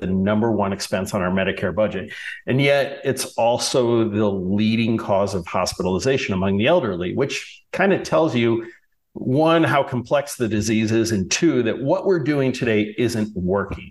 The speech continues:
So the majority of these patients are not adequately served by drug therapy. And that's really opened the door to structural or device therapies.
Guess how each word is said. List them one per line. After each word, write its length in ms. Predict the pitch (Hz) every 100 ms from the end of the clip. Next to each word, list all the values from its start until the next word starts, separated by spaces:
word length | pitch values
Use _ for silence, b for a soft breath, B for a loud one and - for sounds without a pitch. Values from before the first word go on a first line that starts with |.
| _
So 380 | - 127 107 110
the 120 | 117
majority 600 | 110 107 117 120 139 135
of 100 | 110
these 220 | 113 107
patients 500 | 117 110 107 107 -
are 80 | 101
not 240 | 107 107
adequately 540 | 104 101 - 113 95 87
served 420 | - 110 101 -
by 160 | 92
drug 400 | 85 110 165 185
therapy. 540 | - 107 101 110 95 B B B B -
And 160 | - 143
that's 320 | 175 170 -
really 500 | 131 120 156 170 165
opened 400 | 135 147 - 120
the 40 | 113
door 280 | 117 123 113
to 440 | - 131 113 104
structural 800 | 98 - 117 110 - 113 110 104
or 200 | 104 107
device 480 | 101 98 98 101 -
therapies. 680 | 104 87 - - 92 -